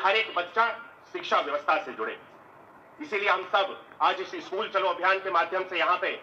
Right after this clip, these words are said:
इस कार्यक्रम का, कार्यक्रम का माननीय मुख्यमंत्री जी के नेतृत्व में उनकी प्रेरणा से प्रारंभ कर रहे हैं। मैं सभी से एक बार पुनः आग्रह करता हूँ कि इस कार्यक्रम के सफल बनाने हेतु एक एक व्यक्ति जुड़े। मेरा पूरा प्रयास रहेगा कि हम सब इस बेसिक शिक्षा परिवार के साथ मिल करके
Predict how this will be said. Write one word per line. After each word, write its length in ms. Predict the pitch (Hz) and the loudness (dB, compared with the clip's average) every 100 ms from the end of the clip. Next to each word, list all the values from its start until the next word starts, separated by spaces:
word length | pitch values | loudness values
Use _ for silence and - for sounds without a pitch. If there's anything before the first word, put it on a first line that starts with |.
| - - | -14 -16
इस 80 | 151 | -2
कार्यक्रम 320 | 156 170 190 | 2 2 0
का, 140 | 180 | -2
कार्यक्रम 420 | - 165 180 185 190 | 2 2 2 -2 0
का 120 | 165 | 2
माननीय 260 | 160 170 | 2 0
मुख्यमंत्री 380 | 175 175 208 214 | -4 -4 -4 -4
जी 140 | - 190 | -6 -4
के 140 | 175 | -4
नेतृत्व 440 | 160 160 196 202 | -4 -4 -4 -4
में 60 | 196 | -6
उनकी 220 | 180 170 | -4 -6
प्रेरणा 340 | 156 180 196 196 | -2 2 2 2
से 140 | - - - - - | -2 -16 -20 -18 0
प्रारंभ 340 | 143 180 208 - | 4 4 2 2
कर 80 | 196 | 4
रहे 120 | 196 | 4
हैं। 80 | 190 | 2
मैं 100 | 160 | -2
सभी 260 | 175 226 | -2 -2
से 120 | 220 170 - - - - - - - | -4 -8 -10 -20 -20 -20 -20 -20 -10
एक 120 | 156 156 | -4 2
बार 100 | 196 | 2
पुनः 220 | 190 208 208 | 4 4 6
आग्रह 280 | 190 202 208 | 4 4 4
करता 260 | 190 202 | 2 2
हूँ 120 | 208 196 | 2 0
कि 60 | |
इस 100 | 151 | -4
कार्यक्रम 400 | 165 170 190 202 | 0 2 4 0
के 120 | 190 175 | 0 -4
सफल 260 | 180 214 196 | 0 2 2
बनाने 320 | 185 190 190 | 2 2 0
हेतु 220 | 190 220 214 - - - 190 | -2 -4 -8 -14 -18 -6 -2
एक 160 | 214 | 0
एक 160 | 208 165 | -2 0
व्यक्ति 280 | 170 220 208 | -4 -4 -4
जुड़े। 260 | 202 220 - - - | 0 0 -4 -18 -8
मेरा 180 | 170 196 180 | 0 0 0
पूरा 220 | 208 247 | 0 0
प्रयास 360 | 240 202 214 185 | 2 2 2 2
रहेगा 260 | 190 208 208 | 2 4 2
कि 120 | 190 | 0
हम 180 | 175 170 | -4 0
सब 320 | 226 202 - - - - - - - - 170 | 2 2 2 -12 -18 -20 -20 -20 -20 -14 -10
इस 140 | 180 - | -6 -2
बेसिक 300 | 196 240 - | -2 -2 -6
शिक्षा 200 | 196 202 | 0 0
परिवार 380 | 185 180 196 208 | 2 2 2 2
के 120 | 190 | 0
साथ 320 | 190 208 208 | 2 2 2
मिल 120 | 196 | -4
करके 320 | 190 196 220 | 0 0 2